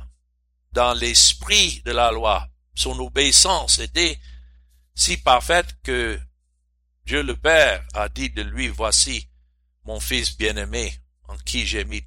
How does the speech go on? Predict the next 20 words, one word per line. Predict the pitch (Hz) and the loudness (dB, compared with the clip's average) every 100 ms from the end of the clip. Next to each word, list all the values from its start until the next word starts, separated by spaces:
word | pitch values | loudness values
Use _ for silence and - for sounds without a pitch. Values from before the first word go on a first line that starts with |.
| - | -10
toute | - - | -12 -12
mon | 117 110 | -14 -8
affection. » | 104 - - - - - _ _ _ _ _ _ _ - - _ - | -6 -6 -4 -4 -6 -10 _ _ _ _ _ _ _ -20 -20 _ -2
Mais | 117 120 | -2 0
il | 151 | 2
s'est | 127 139 123 | 4 6 6
sanctifié | - - 147 139 127 - - 151 143 | 6 6 2 -4 -10 -8 -4 0 0
lui-même, | 117 117 165 180 165 185 180 139 | 0 -4 -4 -4 0 4 4 2
notez, | 123 131 156 160 | -6 -4 -2 -2
pour | - 185 175 - | -4 -6 -6 2
eux. | 214 185 - _ _ _ _ _ _ _ _ _ _ _ _ _ _ _ - | 4 4 0 _ _ _ _ _ _ _ _ _ _ _ _ _ _ _ -6
Laissés | 104 131 - | 0 6 6
à | 160 147 | 6 2
nous-mêmes, | 139 143 175 147 | -2 0 0 0
on | 120 | -6
ne | |
pouvait | 113 135 123 120 | -8 -8 -4 -2
jamais | 104 135 147 147 175 147 | 0 2 2 2 2 0
nous | 123 175 | -2 -4
mettre | 151 139 131 | 0 0 0